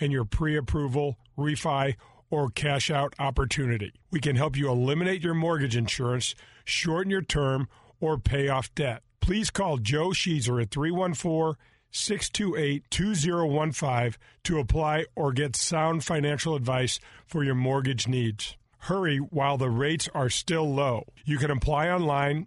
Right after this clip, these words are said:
at U S A mortgage dot com slash Joe Sheezer. That's S C H I E S Z E R,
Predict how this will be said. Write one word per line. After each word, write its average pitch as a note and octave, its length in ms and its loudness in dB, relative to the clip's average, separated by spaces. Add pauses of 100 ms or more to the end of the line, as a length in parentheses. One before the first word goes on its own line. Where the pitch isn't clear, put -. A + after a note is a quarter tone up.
(160)
at C3+ 180 0
U C#3+ 140 2
S E3 160 0
A F3+ 80 2
mortgage D3 640 0 (100)
dot D3+ 260 -2
com D3+ 280 0
slash C#3 600 -2
Joe D#3 240 0
Sheezer. C#3 580 0 (300)
That's D3 360 -2
S E3 320 -2 (440)
C F3+ 360 -2
H C#3+ 360 -2 (100)
I D3 180 0
E C#3 400 -2 (160)
S D3 360 -2 (140)
Z C3+ 220 0 (280)
E - 40 -6
R, B2+ 340 0